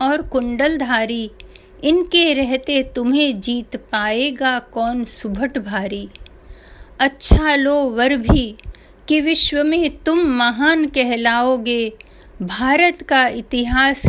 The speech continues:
कीर्ति से और धवल कर जाओगे।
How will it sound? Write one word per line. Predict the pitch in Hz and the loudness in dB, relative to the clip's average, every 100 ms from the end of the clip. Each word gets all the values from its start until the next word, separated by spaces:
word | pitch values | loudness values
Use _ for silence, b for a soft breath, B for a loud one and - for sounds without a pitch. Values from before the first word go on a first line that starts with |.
| - | 2
कीर्ति | 254 233 269 254 | 0 -4 -4 -4
से | - 247 226 | 0 0 0
और | - 220 262 277 | -4 -2 0 -2
धवल | 208 196 208 240 | -6 -6 -4 -4
कर | 233 226 214 | -4 -8 -8
जाओगे। | 190 202 196 196 190 185 202 | -6 -4 -4 -6 -8 -12 -12